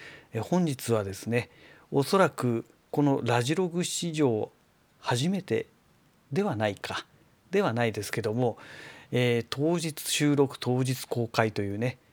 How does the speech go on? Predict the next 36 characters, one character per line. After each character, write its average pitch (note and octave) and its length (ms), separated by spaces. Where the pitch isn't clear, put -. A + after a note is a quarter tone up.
え A#2+ 160
ー、 A#2 40
こ A#2+ 140
の A2 260
午 D#3+ 160
前 C#3 420
六 C3+ 340
時 C#3 160
に A2 240
公 B2 260
開 A#2 300
と A2+ 120
い A2 100
う A2 100
ね、 B2+ 200
え G#2+ 460
ー、 F#2 40
方 B2+ 240
法 A2+ 440
に D#3+ 160
変 C3 120
え C3 60
て - 120
か G#2 120
ら - 100
初 B2+ 300
め A3 100
て A#2 120
の G2 140
ね、 A#2+ 220
え G2+ 300
ー、 - 40
当 B2+ 300
日 B2+ 240
収 A#2+ 260
録、 C#3 340